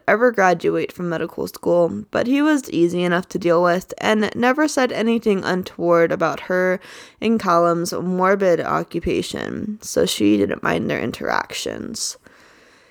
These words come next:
Callum and Maddie loaded the body onto the stretcher and followed Mister Clark back into the building.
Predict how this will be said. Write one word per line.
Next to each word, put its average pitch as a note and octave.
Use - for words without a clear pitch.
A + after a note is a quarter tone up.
Callum A#3
and A#3+
Maddie E3+
loaded F3
the A#3+
body E3+
onto F3+
the C4
stretcher F3
and F3+
followed F#3+
Mister A3+
Clark F#3
back -
into F#3+
the F3+
building. D#3